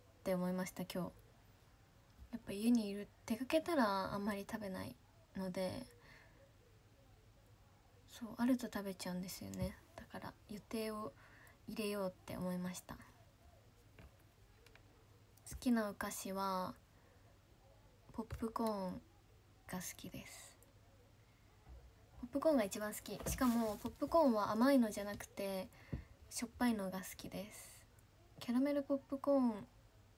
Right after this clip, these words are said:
とかはそんなに食べなくて、しょっぱい系のやつがほとんどですね、食べるの。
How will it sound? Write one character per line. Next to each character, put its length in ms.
と 100
か 200
は 300
そ 140
ん 60
な 120
に 140
食 120
べ 80
な 120
く 120
て、 320
し 140
ょ 20
っ 40
ぱ 120
い 180
系 280
の 280
や 100
つ 180
が 240
ほ 80
と 160
ん 80
ど 80
で 120
す 160
ね、 300
食 100
べ 120
る 100
の。 140